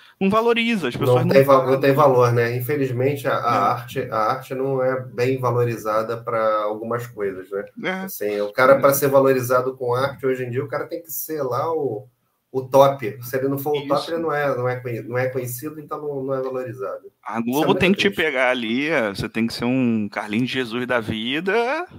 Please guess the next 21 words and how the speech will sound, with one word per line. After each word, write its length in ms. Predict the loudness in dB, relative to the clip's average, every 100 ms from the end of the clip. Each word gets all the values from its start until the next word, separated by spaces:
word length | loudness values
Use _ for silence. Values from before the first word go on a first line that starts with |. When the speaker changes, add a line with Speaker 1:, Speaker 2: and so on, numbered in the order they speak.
| -18
Speaker 1:
e, 580 | -8 -4 -2 -2 -4 -6 -8
e 180 | 0 2
aí 280 | 2 0 -2
você 280 | -2 0
ainda 200 | 0 0
tem 240 | 0 0 0
que 60 | _
conseguir 460 | -2 -2 -2 -6 -6
se 120 | -2
manter 460 | -2 -2 -4 -2 0
muito 300 | 2 0 -2
bem. 280 | -8 -8 -10 _ -14
Speaker 2:
Uhum. 320 | -12 -10 -2
Speaker 1:
Não 80 | 2
é 80 | 2
só 380 | 2 4 4
você 340 | 4 0 -2 -6
chegar 500 | -2 -4 0 0 0
lá 280 | 0 -2 -2
e 40 |
você 840 | -4 -6 -8 -10 -10 -8 -8 -8